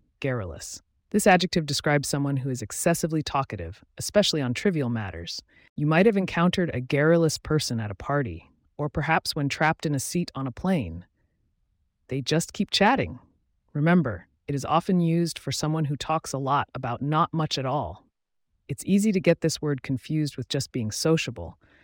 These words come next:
but garrulous usually implies that it's a bit too much talking. Tracing its etymology,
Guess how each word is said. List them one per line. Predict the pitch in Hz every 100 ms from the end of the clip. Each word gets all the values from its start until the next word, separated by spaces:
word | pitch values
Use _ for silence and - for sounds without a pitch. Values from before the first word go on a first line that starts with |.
| _ _
but | 120 -
garrulous | 175 214 202 143 117 -
usually | 151 185 190 190
implies | 170 147 147 139 139
that | - 123
it's | 110
a | 131
bit | 143 165 -
too | - 156
much | 143 - -
talking. | 127 113 - 80 - _ _ _ _ _ _ _ _ -
Tracing | 214 233 247
its | 202 -
etymology, | 165 151 143 147 143 143 143